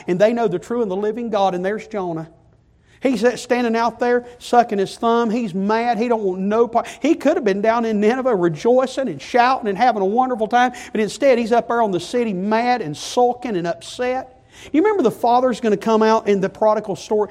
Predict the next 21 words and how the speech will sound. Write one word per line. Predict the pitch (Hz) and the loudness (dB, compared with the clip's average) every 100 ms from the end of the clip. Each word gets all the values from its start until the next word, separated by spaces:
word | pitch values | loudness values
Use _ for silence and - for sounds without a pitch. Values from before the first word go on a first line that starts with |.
| - - | -4 2
in | |
the | 196 | 2
par-, | 165 214 - | 2 -6 -2
parable | 220 220 190 | 2 2 0
of | |
the | 175 | 0
prodigal | 208 208 202 | 0 0 -2
son? | 170 220 208 202 - | -6 0 0 -2 -6
He's | - 294 | -2 0
gonna | 359 | 0
come | - 247 | 0 0
to | 220 | 2
that | 190 185 | 4 4
elder | 208 220 220 | 4 2 0
brother | 190 190 180 | 2 2 2
and | 180 | -2
he's | 175 | -4
gonna | 226 233 | -6 -10
plead | - 233 196 151 | -10 -10 -8 -10
with | 160 147 | -12 -12
him. | 147 | -16